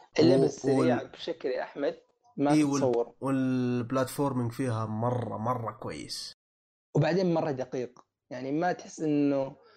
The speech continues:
Speaker 1: أوكي، أنا نطيت بس ما زبط. لا، مرة دقيق. بعدين اللي عاجبني إنها ماخذة شوية من بلاد بورن وشوية من دارك سولز.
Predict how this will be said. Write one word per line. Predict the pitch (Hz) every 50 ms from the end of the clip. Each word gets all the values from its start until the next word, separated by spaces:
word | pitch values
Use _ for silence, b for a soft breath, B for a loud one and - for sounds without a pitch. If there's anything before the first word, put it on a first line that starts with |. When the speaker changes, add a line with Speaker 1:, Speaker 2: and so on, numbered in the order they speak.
| b b b b b b b
Speaker 1:
أوكي، | 180 170 - - 175 175
أنا | 175 165
نطيت | 156 156 156 - 170 143 135
بس | 147 143 - - 151
ما | 135 135
زبط. | 131 147 139 123 113 -
لا، | - - - - -
مرة | 151 156 147 143
دقيق. | 131 131 123 139 131 120 - - b b b b b b
بعدين | - 156 185 226 233 214 - - -
اللي | 160 156 151
عاجبني | 156 170 190 185 214 254 214 208 214 214
إنها | 196 180 165 160
ماخذة | 170 196 214 208 - 180 170
شوية | - - - 202 202 202 196 180
من | 180 175 175 170 151
بلاد | 156 165 175 175 156 151
بورن | 160 185 185 180 170 175
وشوية | 156 - - 180 170
من | 160 156 147 135
دارك | 156 143 135 -
سولز. | - - 127 117 - -